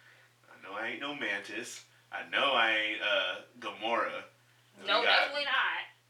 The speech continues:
Speaker 1: Why you look me up and down and say that?
Speaker 2: <laughs>
Speaker 1: Did it take you to looking me up and down to realize I'm not a girl?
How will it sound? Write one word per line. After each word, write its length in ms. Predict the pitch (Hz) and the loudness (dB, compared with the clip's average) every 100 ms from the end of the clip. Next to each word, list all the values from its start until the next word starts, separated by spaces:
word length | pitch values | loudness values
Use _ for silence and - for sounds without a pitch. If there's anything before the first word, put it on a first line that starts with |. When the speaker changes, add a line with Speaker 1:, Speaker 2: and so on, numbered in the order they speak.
| _ _ - _ - | _ _ -20 _ -10
Speaker 1:
Why 80 | |
you 140 | 196 247 | -8 -6
look 140 | 226 - | -6 -2
me 80 | |
up 100 | 214 | -2
and 100 | 202 | 0
down 240 | 196 202 190 | 4 4 4
and 80 | 143 | 0
say 160 | 123 | -2
that? 260 | - - - 330 - - - _ | -2 -2 -2 -8 -12 -20 -20 _
Speaker 2:
<laughs> 500 | _ _ _ - - | _ _ _ -16 -8
Speaker 1:
Did 120 | 123 | -6
it 120 | 131 | 0
take 220 | 143 143 | 0 0
you 100 | 160 | -2
to 80 | 131 | -4
looking 240 | 147 147 | -4 -2
me 120 | 147 143 | 2 2
up 100 | 120 | 4
and 80 | |
down 180 | 120 139 | 4 4
to 60 | 139 | 4
realize 300 | 131 127 123 | 2 2 0
I'm 80 | 123 | 2
not 200 | 123 - | 2 2
a 20 | |
girl? 400 | 127 127 - | 2 2 0